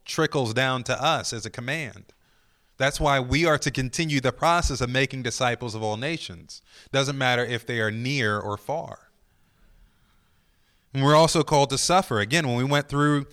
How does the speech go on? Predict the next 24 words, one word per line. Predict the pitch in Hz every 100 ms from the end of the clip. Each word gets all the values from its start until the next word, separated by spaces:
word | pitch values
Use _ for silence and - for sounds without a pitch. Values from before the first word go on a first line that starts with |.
| _ -
Philippians, | 147 139 175 170 117 95
the | 117
book | 117 156
of | 143
Philippians, | 139 135 170 147 110 98
we | 110
came | 147 135
across | 127 139 131
Philippians | - 135 143 143 120
chapter | - 123 131
one, | 123 123
verse | 123 117
twenty-nine, | - 123 117 131 160 110 92 90 - _ _ _ _ _ _ _ _ _ _ _ _ _ _ _ _ -
a |
text | 110 147 -
which | 139
I | 127 147
would | 170 143
be | 135
glad | 127 139 156 156
to | 139
just | 127 117
gloss | 135 131 127 143
over. | 160 160 107 87